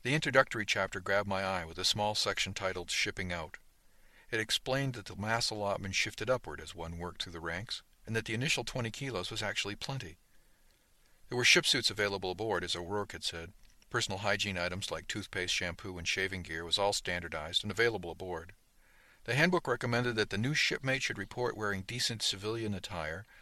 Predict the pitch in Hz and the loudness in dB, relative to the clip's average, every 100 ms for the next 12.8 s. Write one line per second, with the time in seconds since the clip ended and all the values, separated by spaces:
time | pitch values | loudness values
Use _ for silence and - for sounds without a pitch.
0 | - - - - 101 113 104 110 107 101 | -20 -20 -12 -4 0 0 0 -2 0 0
1 | 98 - 95 92 117 113 85 80 - - | 0 0 -2 -4 -2 -2 -2 -6 -14 -20
2 | - - - - - _ - - 107 101 | -20 -20 -20 -20 -20 _ -12 -4 0 2
3 | 113 120 107 - 90 90 - 92 85 101 | 4 2 2 0 0 0 0 0 0 0
4 | 104 87 - 78 - 90 90 98 95 87 | 0 -2 -10 -8 -6 -6 -4 -4 -4 -2
5 | 95 101 98 90 - 90 87 90 117 101 | -2 0 0 -2 -2 -2 -2 -2 -2 0
6 | 87 85 - 90 92 98 95 98 95 95 | -2 -4 -4 -4 -4 -6 -4 -2 -2 -4
7 | 92 90 87 92 98 - 87 82 82 - | -6 -6 -6 -6 -10 -6 -6 -6 -8 -14
8 | - - - - - _ _ _ - - | -20 -20 -20 -20 -20 _ _ _ -20 -20
9 | - - - - - - - - 92 127 | -20 -20 -20 -20 -20 -20 -10 -6 2 6
10 | 147 - 85 - 82 80 - 76 - 87 | 6 2 -4 -4 -4 -2 -2 0 -2 -4
11 | 87 87 95 107 92 95 95 - 92 90 | -6 -2 -2 -2 -4 -2 0 0 0 -2
12 | 95 95 98 - 80 73 69 - | -4 -2 -2 -4 -6 -4 -6 -10